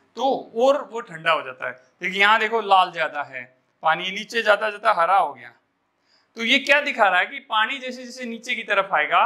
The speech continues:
तो पानी का temperature कम हो जाएगा। तो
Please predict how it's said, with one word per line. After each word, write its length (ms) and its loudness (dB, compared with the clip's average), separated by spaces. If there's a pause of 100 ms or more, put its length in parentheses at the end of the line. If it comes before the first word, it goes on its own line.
(440)
तो 140 -4
पानी 300 2
का 80 0
temperature 540 -6 (380)
कम 160 4
हो 120 -4
जाएगा। 300 -10 (520)
तो 380 0